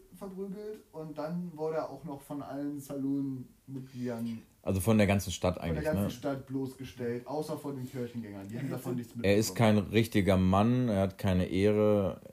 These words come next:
Speaker 2: er ist, und von einer Frau wurde er rausgeschmissen und geschlagen. Also
Speaker 3: Hätte
Speaker 2: eigentlich
Speaker 3: nur
Speaker 2: könnte
Speaker 3: noch, äh, gef-, geteert und gefedert werden können. <laughs> Also das ist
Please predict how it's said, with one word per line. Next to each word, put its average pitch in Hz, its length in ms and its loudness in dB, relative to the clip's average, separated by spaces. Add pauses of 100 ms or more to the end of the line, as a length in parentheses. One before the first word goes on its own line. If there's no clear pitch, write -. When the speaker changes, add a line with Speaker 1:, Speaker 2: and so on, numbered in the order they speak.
(140)
Speaker 2:
er 52 200 -10
ist, - 480 -8
und 92 260 -6
von 90 200 -2
einer 85 100 0
Frau 92 380 4
wurde 92 200 6
er 85 60 4
rausgeschmissen 92 520 2
und 92 80 0
geschlagen. 90 380 2
Also 90 180 2 (220)
Speaker 3:
Hätte 185 400 -4
Speaker 2:
eigentlich 170 300 6
Speaker 3:
nur - 80 -4
Speaker 2:
könnte 117 260 4 (100)
Speaker 3:
noch, 175 160 -4
äh, 170 60 -6
gef-, 165 360 -8
geteert 180 420 -6
und 170 120 -8
gefedert 165 480 -8
werden 151 240 -8
können. 151 520 -8
<laughs> 135 120 -10
Also 190 120 -2
das 175 180 -4
ist - 260 -6